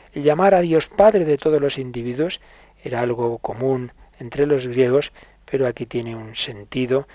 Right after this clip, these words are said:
eh, puramente ya bíblico, eh, que ap-, que anticipa o va preparando la plena revelación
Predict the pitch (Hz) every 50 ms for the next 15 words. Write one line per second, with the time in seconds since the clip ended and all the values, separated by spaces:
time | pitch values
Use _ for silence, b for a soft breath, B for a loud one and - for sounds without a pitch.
0 | b b b b - - 113 110 - _ - - - 113 107 107 110 110 107 107
1 | - 101 101 107 110 110 110 110 b b b b b b - 117 113 127 127 123
2 | 123 127 123 - - - 180 - - B B B B _ - 127 113 113 117 127
3 | 147 - - 123 120 - - - - 131 117 110 110 - 123 113 - 156 147 139
4 | - 156 160 165 143 120 113 107 - 127 123 123 123 123 113 - 113 113 120 123
5 | 120 117 117 110 101 - - 127 123 123 113 110 117 113 120 117 113 110 - -
6 | 120 117 117